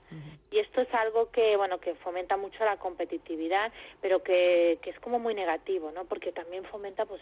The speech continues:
Speaker 2: eso, que de repente alguien pueda tener mucha envidia. Porque claro, si te ha tocado a ti, quiere decir que, bueno, si tú ya eres
Speaker 1: Que a mí
Speaker 2: jefe,
Speaker 1: no, claro.
Speaker 2: a mí ya no me puede tocar.
Speaker 1: Ujú.
Speaker 2: Entonces, claro, la única manera de que yo sea jefa es que tú dejes de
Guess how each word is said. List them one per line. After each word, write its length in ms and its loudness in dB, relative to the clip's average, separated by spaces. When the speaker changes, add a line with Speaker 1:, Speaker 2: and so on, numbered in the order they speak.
Speaker 2:
eso, 140 -10
que 120 -6
de 60 -6
repente 360 -10
alguien 300 -2
pueda 220 0
tener 260 -10
mucha 260 -14
envidia. 420 -8
Porque 160 -2
claro, 220 2
si 60 -6
te 60 -2
ha 60 -2
tocado 280 2
a 80 2
ti, 180 -2
quiere 320 0
decir 240 -8
que, 100 -12
bueno, 160 -10
si 100 -14
tú 100 -12
ya 100 -2
eres 80 2
Speaker 1:
Que 60 -2
a 20 -6
mí 60 -2
Speaker 2:
jefe, 140 -2
Speaker 1:
no, 100 -8
claro. 280 -12
Speaker 2:
a 80 -10
mí 100 -6
ya 140 2
no 60 -4
me 120 -4
puede 200 -2
tocar. 340 -10
Speaker 1:
Ujú. 240 -8
Speaker 2:
Entonces, 260 -2
claro, 220 2
la 60 0
única 200 -2
manera 360 0
de 100 4
que 180 -4
yo 120 -2
sea 140 -2
jefa 260 -4
es 80 -4
que 120 -8
tú 140 -4
dejes 280 -2
de 100 -10